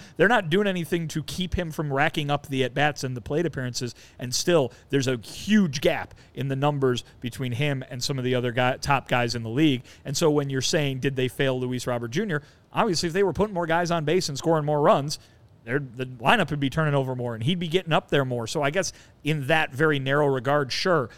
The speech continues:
yeah, the R B I number is just silly. It's silly that he, his R B I number is as low as it is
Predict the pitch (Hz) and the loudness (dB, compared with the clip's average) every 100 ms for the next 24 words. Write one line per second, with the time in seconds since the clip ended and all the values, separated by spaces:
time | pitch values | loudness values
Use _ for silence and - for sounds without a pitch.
0 | - 170 135 113 123 123 151 156 131 131 | -2 2 2 0 -6 0 2 4 2 0
1 | 123 120 113 110 107 117 - - - 147 | -2 -4 -4 -6 -6 -8 -6 -4 -2 -2
2 | 110 104 113 - 156 127 113 113 107 120 | -4 -8 -6 -2 -2 -2 -6 -8 -6 -6
3 | 107 113 117 123 117 117 120 117 120 113 | -4 -6 -4 -4 -2 -4 -6 -6 -6 -6
4 | 113 113 120 117 110 117 120 117 | -6 -4 -4 -4 -6 -6 -6 -8